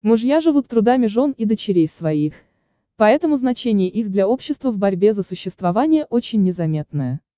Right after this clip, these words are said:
Беря на себя такую нелегкую обязанность, как содержать детей и мужей своих, женщина Боша с замечательной стойкостью, доходящей до геройства, исполняет ее. Лишенная прав и тех преимуществ, которые свойственны ее полу,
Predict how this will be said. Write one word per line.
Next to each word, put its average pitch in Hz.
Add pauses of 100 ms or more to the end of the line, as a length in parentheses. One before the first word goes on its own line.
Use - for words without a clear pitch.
(100)
Беря 220
на 349
себя 285
такую 294
нелегкую 226
обязанность, 185 (140)
как 233
содержать 220
детей 208
и -
мужей 190
своих, 175 (400)
женщина 254
Боша 214
с 196
замечательной 185
стойкостью, 240 (160)
доходящей 226
до 190
геройства, 180 (140)
исполняет 175
ее. 143 (420)
Лишенная 226
прав 240
и 190
тех 202
преимуществ, 208 (340)
которые 196
свойственны 208
ее 180
полу, 151